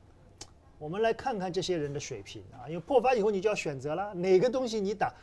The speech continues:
而且你打的时候可能很多东西就不会大家都参与，你可能中到手上能中很多。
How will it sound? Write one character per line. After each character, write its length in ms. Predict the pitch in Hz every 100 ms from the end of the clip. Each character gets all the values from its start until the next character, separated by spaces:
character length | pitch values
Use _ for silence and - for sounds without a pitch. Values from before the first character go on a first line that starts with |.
| -
而 120 | 170
且 120 | 190
你 100 | 202
打 200 | 208 -
的 100 | 160
时 80 | 185
候 80 | 196
可 140 | 190
能 220 | 160 190 170 165
很 160 | -
多 120 | 165 202
东 160 | 214
西 140 | 190 185
就 80 |
不 160 | 180 196
会 120 | 208
大 120 | 214
家 120 | 208 220
都 180 | 277
参 280 | 269 - 185
与， 120 | 175
你 120 | 151 185
可 120 | 170
能 100 | 175
中 200 | 277 220
到 140 | 196
手 120 | 175 156
上 140 | 175
能 100 | 180
中 180 | 190 269
很 140 | 151 139
多。 260 | 269 269